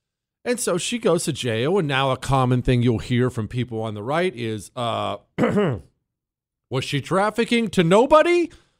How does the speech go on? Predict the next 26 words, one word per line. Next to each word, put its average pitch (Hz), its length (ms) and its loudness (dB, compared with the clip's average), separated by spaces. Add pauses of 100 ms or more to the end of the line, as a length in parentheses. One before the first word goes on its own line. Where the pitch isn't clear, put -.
(500)
Who 233 100 4
was 311 140 2
she 320 100 4
trafficking 294 560 2
to? 135 220 4
How 202 100 6
do 311 80 2
we 339 80 0
not 330 220 -2
know 311 560 -2
who 254 160 -2
Ghislaine 277 640 0
Maxwell 240 640 0
was 269 160 0
trafficking 294 680 -2
to? 131 240 -2
Why, 175 220 -2
how 247 160 -2
is 247 80 -2
this 277 120 -6
something 262 320 -2
we 262 100 -2
don't 262 180 -2
know?" 311 400 -2 (840)
To 247 80 -2
which - 240 -2